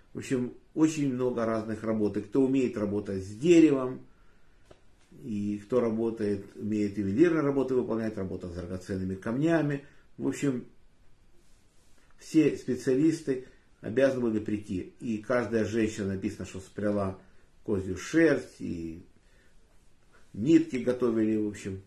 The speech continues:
все, все, все, все у нас было, было вдоволь всего. Написано, что настолько хорошо все было,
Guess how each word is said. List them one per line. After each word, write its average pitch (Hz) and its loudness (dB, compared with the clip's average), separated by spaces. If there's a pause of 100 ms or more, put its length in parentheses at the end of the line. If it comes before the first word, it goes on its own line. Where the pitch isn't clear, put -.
(120)
все, 160 2
все, 135 -2
все, 117 -2
все 156 0 (640)
у 113 -8
нас 117 -4
было, 113 0 (1080)
было 123 6
вдоволь 113 2
всего. 90 -6
Написано, 143 -4
что - -6 (800)
настолько 117 0
хорошо 110 -2
все 113 -4
было, 139 2